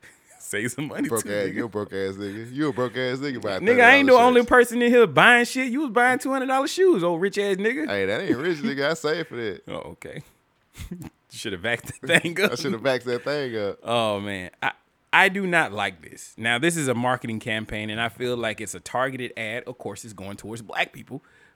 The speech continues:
Speaker 1: But, again, the question begs, well, the, the one thing that I'm asking the rest of the world is, why don't I see this much effort pushed towards any other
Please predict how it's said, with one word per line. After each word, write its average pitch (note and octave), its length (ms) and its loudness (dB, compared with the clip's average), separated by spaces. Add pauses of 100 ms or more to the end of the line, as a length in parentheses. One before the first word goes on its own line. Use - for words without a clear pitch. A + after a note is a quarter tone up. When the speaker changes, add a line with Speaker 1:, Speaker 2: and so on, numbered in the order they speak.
Speaker 1:
But, D#3 280 -2 (920)
again, F3+ 460 -2
the C#3+ 60 -6
question D#3+ 500 -2
begs, A#2 480 -6 (160)
well, G2+ 240 -10
the, G2 180 -16 (140)
the A#2 100 -10
one D3 220 -2
thing A#2 220 -8
that G2+ 120 -8
I'm G#2 300 -6
asking F2+ 540 -14
the F2+ 100 -14
rest G2+ 240 -12
of F2 80 -20
the F2+ 60 -16
world F2 320 -12
is, - 100 -20 (280)
why C#3 300 -2
don't F#3+ 220 0
I C#3+ 140 0
see C3 380 -8
this A#2 380 -8
much A#2 360 -10
effort A#2+ 380 -6 (220)
pushed - 320 -6
towards G2 440 -10
any A#2+ 340 -6
other F#2+ 500 -6